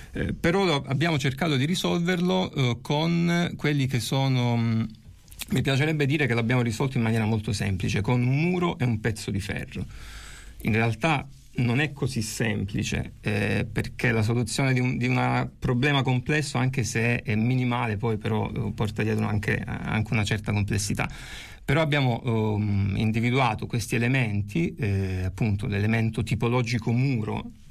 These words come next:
che è già venuto fuori ora in questa discussione, eh, che per Ricci è un elemento importante, che separa lo spazio, che è, è, come dire, è, è già di per sé,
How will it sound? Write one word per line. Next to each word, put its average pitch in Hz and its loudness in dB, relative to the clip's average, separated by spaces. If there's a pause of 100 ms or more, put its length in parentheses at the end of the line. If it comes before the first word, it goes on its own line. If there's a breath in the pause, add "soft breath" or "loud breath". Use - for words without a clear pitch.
(120)
che 104 -4
è - -2
già 110 0
venuto 107 0
fuori 104 0
ora 101 0
in 104 2
questa 110 -2
discussione, 107 0 (540 loud breath)
eh, - -4
che - -2
per 101 0
Ricci 120 2
è 107 2
un 101 2
elemento 107 2
importante, 110 0
che - -4
separa 104 -2
lo 104 0
spazio, 107 -2
che 101 0
è, 104 2
è, 104 0
come 107 0
dire, 104 0
è, 107 0 (380 loud breath)
è 104 0
già 123 4
di 127 2
per 117 0
sé, 131 0